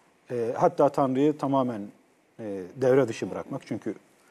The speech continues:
işte laboratuvar ortamında sınanmak diye bir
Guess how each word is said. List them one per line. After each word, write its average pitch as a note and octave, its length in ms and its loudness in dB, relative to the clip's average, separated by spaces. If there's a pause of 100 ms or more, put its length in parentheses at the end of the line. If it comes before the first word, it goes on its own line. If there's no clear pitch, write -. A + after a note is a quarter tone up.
(560)
işte - 240 -12
laboratuvar B2+ 440 0
ortamında A#2+ 440 -4
sınanmak A#2 520 -8
diye A2 160 -6
bir G#2 220 -10